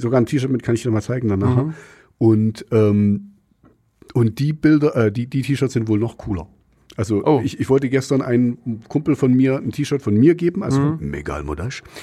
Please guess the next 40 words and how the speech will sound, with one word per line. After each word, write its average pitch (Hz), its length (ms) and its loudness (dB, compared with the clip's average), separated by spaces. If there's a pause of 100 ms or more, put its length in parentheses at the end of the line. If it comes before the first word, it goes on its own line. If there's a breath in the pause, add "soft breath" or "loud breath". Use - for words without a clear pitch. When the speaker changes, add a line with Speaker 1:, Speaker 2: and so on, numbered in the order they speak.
(140 loud breath)
Speaker 2:
Mhm. 123 260 -4
Speaker 1:
Äh, 101 260 4
und 107 380 0
der 104 160 2
wollte 110 260 2
aber 104 160 0
lieber 107 200 0
eins 98 160 -4
von 101 100 -2
der 98 100 -2
anderen 95 220 -4
Band 82 220 -8
haben. 85 300 -10
Speaker 2:
Wie 123 100 -6
hieß 156 200 -6
die 185 60 -16
nochmal? 147 260 -6 (1200 soft breath)
Speaker 1:
Riptide 101 500 0
heißt 98 200 -4
die - 60 -6
andere 101 200 -2
Band. 87 440 -4
Speaker 2:
<laughs> - 60 -20
Speaker 1:
Und, 104 220 -2
aber 113 180 2
Megal 120 320 4
Modash 131 320 0
ist 117 140 -6
die 110 80 -4
coolere 123 360 4
Band. 95 300 0
Punkt. 120 400 2
Speaker 2:
Ah, 131 160 -2 (140)
okay. 160 380 -2 (160)
<laughs> - 180 -4
Speaker 1:
Da 151 100 -2
gibt's 113 160 -4
so 117 80 0
keine 127 240 4
Diskussion. 117 540 0